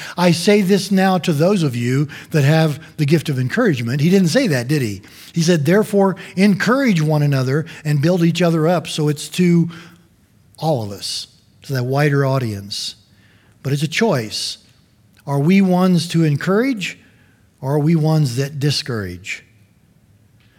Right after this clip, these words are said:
In an honest assessment of ourselves this morning before the Lord, are we typically an overly negative person? Are we typically an overly critical person? Pessimist, optimist, looking for good, looking for bad?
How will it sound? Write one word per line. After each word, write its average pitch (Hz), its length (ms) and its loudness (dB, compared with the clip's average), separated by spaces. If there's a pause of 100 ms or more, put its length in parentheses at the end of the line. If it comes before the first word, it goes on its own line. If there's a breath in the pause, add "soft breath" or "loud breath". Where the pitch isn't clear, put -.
(100)
In 156 100 0
an 160 140 2
honest 196 420 2
assessment 165 580 0
of 131 120 -2
ourselves 156 580 0
this 170 160 -4
morning 156 400 0
before 160 380 0
the 214 80 -2
Lord, 175 520 0 (560 loud breath)
are 147 120 0
we 165 180 2
typically 190 580 0
an 151 100 2
overly 160 420 0
negative 151 480 2
person? 277 460 -8 (320 loud breath)
Are 156 80 -2
we 160 140 4
typically 175 520 0
an 156 60 2
overly 170 460 2
critical 226 520 -2
person? 247 560 -4 (960 soft breath)
Pessimist, 214 540 0
optimist, 202 680 0 (400)
looking 160 280 0
for 185 100 -4
good, 185 340 2
looking 175 280 2
for 165 100 0
bad? 180 500 0